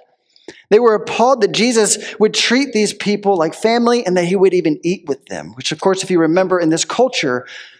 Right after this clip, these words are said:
to eat with somebody was to consider them family.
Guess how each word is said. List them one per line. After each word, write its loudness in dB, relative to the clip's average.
to 0
eat 0
with 0
somebody 2
was 2
to -4
consider 0
them -2
family. -4